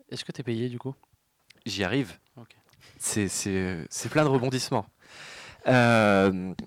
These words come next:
Speaker 2: je, donc la correction des copies, la réduction des sujets, les sujets de rattrapage, et cetera. Donc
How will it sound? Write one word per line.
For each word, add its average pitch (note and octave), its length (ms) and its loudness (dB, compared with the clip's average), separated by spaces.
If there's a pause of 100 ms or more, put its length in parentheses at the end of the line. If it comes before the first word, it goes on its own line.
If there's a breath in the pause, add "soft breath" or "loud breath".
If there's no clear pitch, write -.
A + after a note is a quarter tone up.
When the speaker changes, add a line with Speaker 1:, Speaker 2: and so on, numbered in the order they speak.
Speaker 2:
je, G2+ 540 6
donc F#2 200 0
la C3 80 4
correction B2+ 300 2
des A2 80 -2
copies, C#3+ 340 0
la C3+ 100 2
réduction A2 360 -4
des F#2+ 80 -4
sujets, A#2+ 360 -4
les G2 120 -6
sujets F#2+ 280 -6
de - 60 -8
rattrapage, E3+ 560 2
et A2 100 -6
cetera. - 220 -10
Donc A#2+ 180 -10